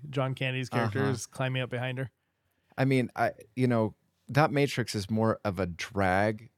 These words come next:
Speaker 2: to some extent, but
Speaker 1: Mm-hmm.
Speaker 2: it kinda checks with C three P O too.
Speaker 1: Yes, it does. No, I think they both were done justice in their comedic, like, spoofing. Uh,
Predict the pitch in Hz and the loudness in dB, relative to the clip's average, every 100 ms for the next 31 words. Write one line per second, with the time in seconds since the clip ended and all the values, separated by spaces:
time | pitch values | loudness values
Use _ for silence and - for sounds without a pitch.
0 | - - 107 113 110 - 113 110 - _ | -12 -8 -4 -4 -4 -6 -4 -4 -4 _
1 | _ _ - 156 110 147 143 - _ _ | _ _ -4 4 4 4 -2 -8 _ _
2 | _ _ _ _ _ _ _ _ 120 - | _ _ _ _ _ _ _ _ -6 -4
3 | 117 120 117 - 101 90 - 101 - 104 | -2 0 0 -2 -4 -4 -4 -6 -4 -6
4 | - 92 90 98 98 117 123 - 101 110 | -4 -6 -6 -4 -2 -4 -8 -8 -4 -2
5 | 139 127 - 123 117 110 107 - _ _ | -2 -2 -6 -10 -10 -12 -14 -20 _ _
6 | _ _ _ _ _ _ _ _ _ _ | _ _ _ _ _ _ _ _ _ _
7 | _ _ - 123 _ - 143 135 131 123 | _ _ -20 -20 _ -6 0 2 2 0
8 | - 170 180 262 180 156 143 143 165 156 | 0 2 4 6 4 4 2 2 2 2
9 | 139 135 131 123 127 - 156 139 127 120 | 0 -2 -2 0 -2 0 -2 -2 -4 -4
10 | - - 127 123 123 - 123 113 - 123 | -6 -6 -4 -2 -4 -4 -6 -6 -6 -4
11 | 117 185 196 _ _ _ _ _ _ _ | 0 0 0 _ _ _ _ _ _ _
12 | _ _ _ _ _ - 120 117 113 | _ _ _ _ _ -16 -12 -12 -14